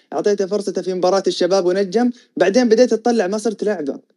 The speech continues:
طيب دام هو قاعد ينجم معاك وك-، ونفس في الثمانية قاعد يؤدي أدواره بشكل صحيح جدًا و-، وسافيتش في العشرة قاعد يسجل لك أهداف وقاعد يصنع لك أهداف،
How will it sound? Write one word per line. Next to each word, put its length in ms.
طيب 260
دام 220
هو 180
قاعد 240
ينجم 360
معاك 460
وك-، 240
ونفس 460
في 80
الثمانية 540
قاعد 280
يؤدي 400
أدواره 380
بشكل 420
صحيح 540
جدًا 560
و-، 240
وسافيتش 540
في 420
العشرة 640
قاعد 340
يسجل 400
لك 140
أهداف 420
وقاعد 280
يصنع 280
لك 180
أهداف، 480